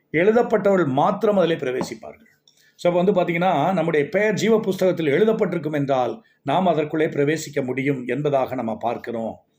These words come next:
இரண்டாவது, யார் இந்த தேவனுடைய ராஜ்யத்துக்குள்ளே பிரவேசிப்பா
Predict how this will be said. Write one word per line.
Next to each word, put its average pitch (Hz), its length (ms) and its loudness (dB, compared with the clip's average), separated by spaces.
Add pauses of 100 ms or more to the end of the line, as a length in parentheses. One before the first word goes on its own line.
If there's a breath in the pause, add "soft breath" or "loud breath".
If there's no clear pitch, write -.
(480 loud breath)
இரண்டாவது, 233 760 2
யார் 202 280 2
இந்த 190 140 2
தேவனுடைய 196 400 0
ராஜ்யத்துக்குள்ளே 185 600 2
பிரவேசிப்பா 190 680 0